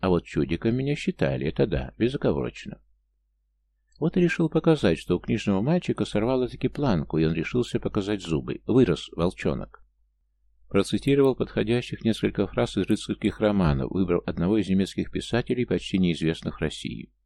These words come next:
Писал он о рыцарях и рыцарстве времён Тридцатилетней войны,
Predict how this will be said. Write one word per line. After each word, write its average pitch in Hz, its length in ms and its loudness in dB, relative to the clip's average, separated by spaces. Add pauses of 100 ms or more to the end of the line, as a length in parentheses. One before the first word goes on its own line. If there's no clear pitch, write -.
(300)
Писал - 360 4
он 165 140 0
о - 100 2
рыцарях 147 560 0 (280)
и 139 80 4
рыцарстве 143 460 0
времён 113 320 4
Тридцатилетней 110 640 0
войны, 92 460 -2